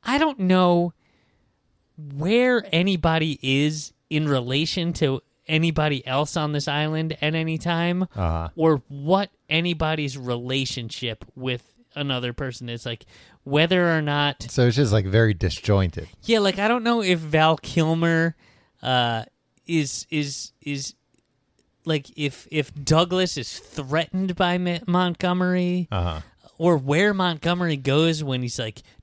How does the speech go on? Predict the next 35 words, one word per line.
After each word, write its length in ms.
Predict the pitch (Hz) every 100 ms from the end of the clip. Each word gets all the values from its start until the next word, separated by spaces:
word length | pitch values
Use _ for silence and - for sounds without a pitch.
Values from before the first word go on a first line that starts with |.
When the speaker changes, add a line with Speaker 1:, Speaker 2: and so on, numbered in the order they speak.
| -
Speaker 1:
"Do 120 | 127
not 360 | 131 135 151 131
leave 300 | 135 131 -
here," 300 | 123 110 110
and 240 | 113 127
then 220 | 127 123 -
Douglas, 500 | 131 131 131 123 -
like, 180 | 110 -
leaves 920 | 113 123 147 147 113 104 110 101 - 147
Speaker 2:
<laughs> 100 | -
Speaker 1:
and, 540 | 139 98 113 113 143 143
like, 200 | 131 -
wanders 500 | 139 143 139 135 131
around 400 | 135 135 139 127
and 120 | 120 117
sees, 760 | - 139 139 139 131 120 -
uh, 680 | 127 123 117 117 113 110 113 - -
like, 320 | 117 107 -
the 340 | 131 139 135 120
laboratory 840 | 135 151 139 123 - 120 113 104
where 200 | 110 110
they're 180 | 113 110
splicing 640 | - - 139 131 123 127
together. 440 | 113 123 120 120 113
He 140 | 139
sees 440 | - 175 156 - - - _ _ _ _
a, 60 | 120
a, 420 | 120 - 127 117
um, 280 | 147 123 120 -
a, 40 | 139
a, 580 | 123 110 - 151 127 127
a 40 | 127
beast 440 | 127 143 151 -
being 300 | 139 120 113 -
born. 680 | 120 127 175 196 202 208